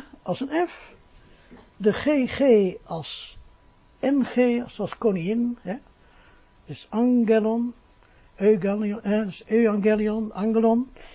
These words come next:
En de G is de klank als van de G van garçon. En de E U is een ui. Hebben we even zo,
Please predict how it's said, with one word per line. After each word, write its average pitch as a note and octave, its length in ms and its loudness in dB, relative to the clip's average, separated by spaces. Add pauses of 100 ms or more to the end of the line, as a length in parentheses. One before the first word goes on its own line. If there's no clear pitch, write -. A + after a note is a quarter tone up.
(140)
En G#3 120 2
de G3 80 2
G - 140 -4
is C#4 380 2
de A3 80 -4
klank G#3+ 360 -2
als - 220 -10
van F3+ 200 -6
de D#3+ 100 -12
G F3 400 -8
van D#3 300 -12
garçon. D3+ 400 -12 (1080)
En C#4 140 0
de - 120 -2 (380)
E C#4 140 -2
U C4 220 -2 (220)
is - 140 -8
een D#3 80 -10
ui. D#3 220 -8 (1120)
Hebben A3+ 280 -2
we B3 80 0
even B3 320 2
zo, G3 340 -2